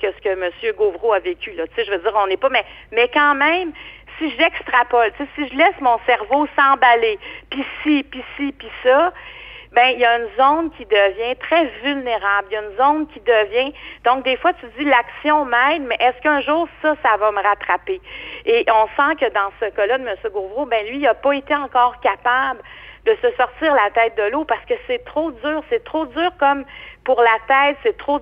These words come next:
dur pour le corps, puis les si nous ravagent.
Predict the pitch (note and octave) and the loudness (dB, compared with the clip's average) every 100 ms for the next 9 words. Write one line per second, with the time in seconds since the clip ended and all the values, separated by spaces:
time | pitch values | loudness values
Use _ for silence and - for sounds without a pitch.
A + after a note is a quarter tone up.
0 | A3+ D#4 D#4 C4 A3+ G#3 - A#3 B3 C4+ | -2 -2 0 -2 0 -2 2 2 4 4
1 | C#4+ - - - B3 A#3+ B3+ A#3+ - - | 2 -6 -20 -16 -12 -6 -4 -6 -10 -2
2 | D#4+ C#4 G#3+ F#3+ A3+ A3 A3 A3+ G#3+ F3+ | -2 0 -4 0 0 2 2 0 -2 -8
3 | - | -16